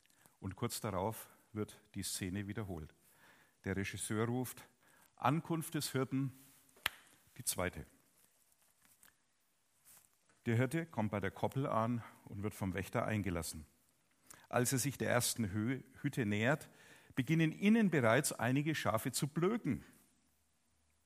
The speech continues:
Der Hirte ruft, „Hallo, meine lieben Schafe.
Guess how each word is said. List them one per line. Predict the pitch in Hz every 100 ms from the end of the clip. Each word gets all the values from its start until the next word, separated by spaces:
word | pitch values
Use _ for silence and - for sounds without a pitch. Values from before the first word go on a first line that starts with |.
| -
Der | 98
Hirte | 104 123
ruft, | 120 127 - - - _ _ _ -
„Hallo, | 139 165 180
meine | 139 120
lieben | 110 110 110
Schafe. | - 104 104 95